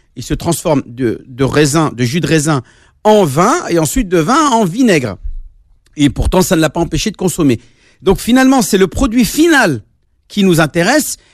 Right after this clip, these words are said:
Est-ce qu'il est, il a, il a, il a subi une totale transformation par rapport au produit illicite ou non ? Si on dit que, je dis bien, je répète, si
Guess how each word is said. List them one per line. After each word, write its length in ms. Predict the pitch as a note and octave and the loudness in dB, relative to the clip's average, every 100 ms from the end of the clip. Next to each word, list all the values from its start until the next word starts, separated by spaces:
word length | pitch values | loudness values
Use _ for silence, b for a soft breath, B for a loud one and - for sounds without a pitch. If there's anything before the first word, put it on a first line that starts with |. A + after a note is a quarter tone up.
| b - | b -2
Est-ce 220 | A#3+ - | 0 -2
qu'il 200 | G#3+ A3 | -4 2
est, 260 | G3 E3 _ | 2 0 _
il 200 | D#3+ E3 | -4 0
a, 160 | D#3+ D3 | 0 0
il 140 | D#3 D3 | -2 0
a, 60 | C#3+ C3+ - | 0 -2 -6
il 160 | D3 | -2
a 180 | C3 C3 | 0 -2
subi 280 | - F#3 F#3 | -4 -2 2
une 100 | E3 | 2
totale 440 | - C4 B3+ A#3 - | 2 0 2 0 -2
transformation 720 | G#3 G3+ - F#3+ F#3+ - F#3+ | -6 -6 -6 -2 -2 0 -4
par 160 | C#3+ C#3 | -2 -2
rapport 300 | D3+ F#3 D#3 | -2 0 -2
au 80 | |
produit 360 | C3 - C#3 D#3 | -2 -2 -2 -2
illicite 360 | D#3 D#3 C#4+ - | -2 -2 -2 0
ou 120 | A3+ | 2
non ? 200 | F#3+ D3+ b b b - | 2 0 b b b -12
Si 260 | - D4+ | -2 2
on 140 | C#4 B3+ | 2 2
dit 200 | A3+ E3+ | 0 -2
que, 260 | E3+ A#2+ - _ | -2 -4 -8 _
je 120 | A#2 B2+ | -14 -10
dis 140 | C3 | -4
bien, 200 | D3+ F3 | 0 0
je 80 | C3+ | 2
répète, 340 | C3+ B2 G#2+ b b | -2 -4 -8 b b
si 360 | - - D4 | -12 -2 0